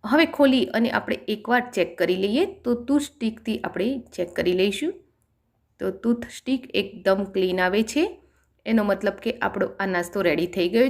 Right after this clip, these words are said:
છે. તો આપણે એને નીચે ઉતારી અને ઠંડો થવા દઈશું. તો એ એકદમ ઠંડો હવે થઈ ગયો છે. એને ખોલવામાં સહેજ પણ ઉતાવળ કરવાની નથી. એકવાર ઠંડો થઈ જાય પછી જ એને આ રીતે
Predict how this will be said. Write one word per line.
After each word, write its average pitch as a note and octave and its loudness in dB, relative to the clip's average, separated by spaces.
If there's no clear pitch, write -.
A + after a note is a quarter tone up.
છે. E4 -4
તો - -6
આપણે - -4
એને F#3 -4
નીચે F3 -4
ઉતારી D4 2
અને E4+ 4
ઠંડો G#3+ 2
થવા D#3+ 0
દઈશું. G#3 0
તો D#4 2
એ - 4
એકદમ A3 2
ઠંડો F#3+ 2
હવે F#3+ 4
થઈ F#3 2
ગયો A3+ 4
છે. C4+ 0
એને D4+ 4
ખોલવામાં B3+ 4
સહેજ F#3+ 2
પણ A#3 0
ઉતાવળ A3 2
કરવાની G#3+ 4
નથી. B3 0
એકવાર G3 0
ઠંડો G3 0
થઈ G3+ 0
જાય B3+ 2
પછી - -2
જ - -12
એને G#3+ -4
આ F3+ -2
રીતે A3+ -2